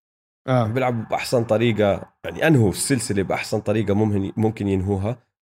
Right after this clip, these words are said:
Speaker 2: هاي الحركات الصغيرة، هدول مش، هذا مش كان، ما كان انتصار عادي، هذا من النوع اللي بيحملك
Speaker 1: هذا
Speaker 2: لقدام.
Speaker 1: بيعطيك،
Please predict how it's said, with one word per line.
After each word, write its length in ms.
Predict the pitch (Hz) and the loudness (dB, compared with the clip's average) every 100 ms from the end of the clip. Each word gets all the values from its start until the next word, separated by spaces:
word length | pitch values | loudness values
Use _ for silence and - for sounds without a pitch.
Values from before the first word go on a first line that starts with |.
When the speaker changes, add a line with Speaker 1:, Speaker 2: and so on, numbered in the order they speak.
| - | -6
Speaker 2:
هاي 80 | 135 | -4
الحركات 480 | 143 120 117 139 98 | -4 -4 -2 -4 -4
الصغيرة، 380 | 95 98 113 | -8 -4 -2
هدول 220 | 92 120 156 | 0 2 2
مش، 280 | 165 - - | 0 -4 -4
هذا 200 | 131 143 | -2 0
مش 200 | 147 147 | 0 0
كان، 280 | 160 139 107 | 2 2 2
ما 120 | - | -2
كان 200 | 147 160 | 0 0
انتصار 440 | 98 117 98 104 98 | -2 -4 -4 -2 -2
عادي، 340 | 95 101 85 | -2 -4 -6
هذا 280 | 90 101 107 | -6 -4 -2
من 60 | 101 | 0
النوع 280 | 110 117 | 0 0
اللي 240 | 117 98 92 _ _ _ _ _ _ _ _ | -2 -6 -8 _ _ _ _ _ _ _ _
بيحملك 460 | - - - 339 113 | -12 -6 -4 0 0
Speaker 1:
هذا 100 | 107 | 2
Speaker 2:
لقدام. 140 | 170 | 2
Speaker 1:
بيعطيك، 440 | 147 123 87 82 | 2 0 0 -2